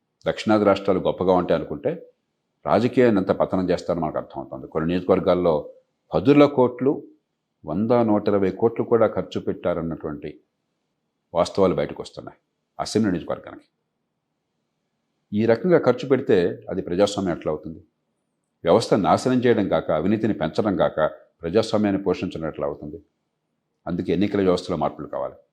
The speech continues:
మోదీ గారికి ఈ అనుభవంతో అర్థమై ఉంటుంది. గత రెండు ఎన్నికల్లో పెద్ద మెజారిటీ చాలా సులువుగా సాధించారు. ఈ ఎన్నికలు ఎంత కష్టపడ్డా, ఎన్ని మంచి ఫలితాలు పదేళ్లలో సాధించినా కూడా,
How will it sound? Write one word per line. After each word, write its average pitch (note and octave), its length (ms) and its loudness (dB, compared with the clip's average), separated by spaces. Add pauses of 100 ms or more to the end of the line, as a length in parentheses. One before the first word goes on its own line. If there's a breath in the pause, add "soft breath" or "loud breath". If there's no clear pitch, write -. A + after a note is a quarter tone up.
(880)
మోదీ G#2 260 2
గారికి F#2 380 2 (540)
ఈ G#2 140 0
అనుభవంతో A#2 500 4
అర్థమై F2 360 0
ఉంటుంది. D2 300 -12 (1040)
గత F2+ 160 -4
రెండు G2+ 200 2
ఎన్నికల్లో G#2+ 400 4 (300)
పెద్ద F#2 180 0
మెజారిటీ G2 760 0
చాలా F2 180 0
సులువుగా F#2 420 -2
సాధించారు. D2 560 -10 (640)
ఈ F#2 120 0
ఎన్నికలు A2 340 4
ఎంత E2+ 200 0 (100)
కష్టపడ్డా, F#2 500 0 (300)
ఎన్ని F#2+ 160 -2
మంచి E2+ 260 -4
ఫలితాలు G2+ 340 2
పదేళ్లలో F#2 360 2
సాధించినా F2 440 -2
కూడా, D2 260 -2